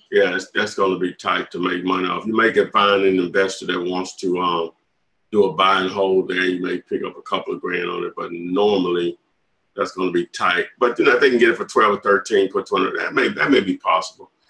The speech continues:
I would give it a run. Um, you know, put some bandit signs out in the area. House for sale cheap, fourteen thousand dollars and your phone number, uh, something like that, handwritten. And, um, you know, see what happens. Or, and,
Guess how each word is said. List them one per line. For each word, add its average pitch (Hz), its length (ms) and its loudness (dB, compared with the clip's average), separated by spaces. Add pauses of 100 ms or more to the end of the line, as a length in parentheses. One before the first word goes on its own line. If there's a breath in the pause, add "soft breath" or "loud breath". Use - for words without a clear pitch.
(160)
I 143 140 6
would 139 120 6
give 113 140 4
it 104 80 2
a 98 80 4
run. 107 460 4 (180)
Um, 92 580 0 (380)
you 104 80 -6
know, 98 140 4
put - 200 2
some 98 120 -6
bandit 98 300 2
signs 98 340 0
out 98 180 2
in 95 100 2
the 98 120 4
area. 98 400 4 (720)
House 110 260 2
for 101 80 -6
sale 104 340 2
cheap, 104 380 -4 (200)
fourteen 104 460 2
thousand 101 380 2
dollars 98 460 4
and 95 100 4
your 95 160 2
phone 98 320 2
number, 95 440 0 (280)
uh, - 180 -2
something 95 320 -2
like 95 280 2
that, 95 200 0
handwritten. 92 720 2 (480)
And, 90 240 2
um, 87 520 -4
you - 80 -20
know, 92 120 -2
see 95 160 -4
what 98 200 4
happens. - 600 -6
Or, 117 440 4
and, 143 240 4